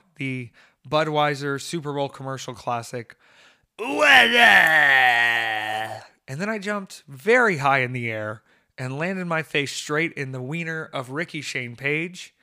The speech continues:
And I left my face there a few minutes. I just stayed. I got up.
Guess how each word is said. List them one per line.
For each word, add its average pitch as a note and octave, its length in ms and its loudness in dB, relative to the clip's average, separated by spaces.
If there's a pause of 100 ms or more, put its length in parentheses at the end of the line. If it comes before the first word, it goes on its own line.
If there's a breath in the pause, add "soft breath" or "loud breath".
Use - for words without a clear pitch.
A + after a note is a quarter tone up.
(440 soft breath)
And - 140 -8
I C4+ 60 0
left C4 260 2
my B3 140 2
face A#3 320 -4
there E3+ 160 0
a C#3 40 -2
few B2+ 220 -6
minutes. A#2 400 -10
I F3+ 80 -4
just G3 220 -8
stayed. D#3+ 520 -4 (380 soft breath)
I C#3 80 0
got D#3 280 6
up. D#3+ 420 -2